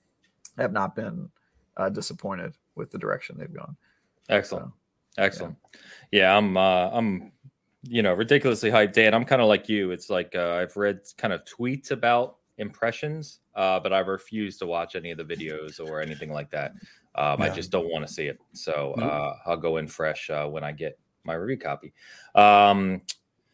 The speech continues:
Speaker 2: Big Nash says, "When is the campaign coming out for Game Pass members?" It's the night of December seventh. It launches. So if you check the store, I think it originally said December seventh at six P M Central, my time.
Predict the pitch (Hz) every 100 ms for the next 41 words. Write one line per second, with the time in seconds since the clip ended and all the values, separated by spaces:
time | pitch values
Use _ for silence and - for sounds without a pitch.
0 | _ _ _ - 151 151 147 147 131 120
1 | - 131 139 123 - 131 113 117 107 107
2 | 101 92 82 92 90 90 - 85 80 80
3 | 90 - 95 107 117 107 - 92 101 87
4 | 87 87 76 73 _ _ 90 82 73 -
5 | - - - - - 85 78 78 80 -
6 | 104 90 - 98 92 92 131 139 110 107
7 | 117 123 104 104 82 - 98 87 - 92
8 | 95 80 - - 104 - - 87 90 92
9 | - - 92 95 110 104 90 90 110 113